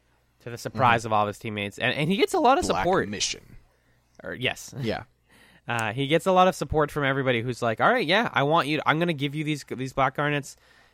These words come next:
Speaker 1: uh, no questions asked, um, and I want you to get, save yourself."
Speaker 2: Well, I mean, I think a lot of it's because Huijong kind of screwed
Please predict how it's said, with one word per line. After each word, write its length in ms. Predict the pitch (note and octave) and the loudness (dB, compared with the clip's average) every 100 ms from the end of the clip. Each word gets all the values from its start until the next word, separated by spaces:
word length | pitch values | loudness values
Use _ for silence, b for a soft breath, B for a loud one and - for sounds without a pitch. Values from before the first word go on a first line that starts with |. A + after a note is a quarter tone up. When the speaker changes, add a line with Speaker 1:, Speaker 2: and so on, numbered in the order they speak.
| b | b
Speaker 1:
uh, 360 | A#2+ A#2 G#2+ G#2+ | 0 2 2 2
no 160 | B2+ | 0
questions 440 | B2+ D#3+ - C#3+ C3 | 2 0 0 -4 2
asked, 540 | C#3 D3+ - - - _ _ _ - | 2 2 -4 -20 -20 _ _ _ -8
um, 340 | A#2 A#2 A2+ | -2 0 0
and 120 | G#2+ | 0
I 80 | A#2+ | 0
want 260 | A#2 B2+ A#2 | 0 0 0
you 120 | B2 | -2
to 60 | B2 | -2
get, 200 | A2+ G2+ | -4 -6
save 240 | - C#3 | -2 -4
yourself." 520 | A#2+ - E2 B1+ - _ _ _ _ _ _ _ _ B B C#3 | -4 -6 -6 -6 -12 _ _ _ _ _ _ _ _ B B -6
Speaker 2:
Well, 120 | E3 | 0
I 60 | D#3 | 0
mean, 160 | E3+ E3+ | 0 -4
I 40 | |
think 220 | A3+ D4+ | -4 -4
a 60 | F#3+ | 0
lot 200 | C3+ E3 | 2 2
of 100 | D3+ | 0
it's 140 | - | -4
because 420 | - A#2 A#2+ A2 | -6 -4 -2 -4
Huijong 560 | - B2+ A#2+ A2+ A2 G#2+ _ | -4 -4 -2 -2 -2 -6 _
kind 280 | - G#2+ G#2 | -8 -6 -6
of 120 | F2+ | -8
screwed 420 | - A2 A2 F2+ | -8 -4 -4 -4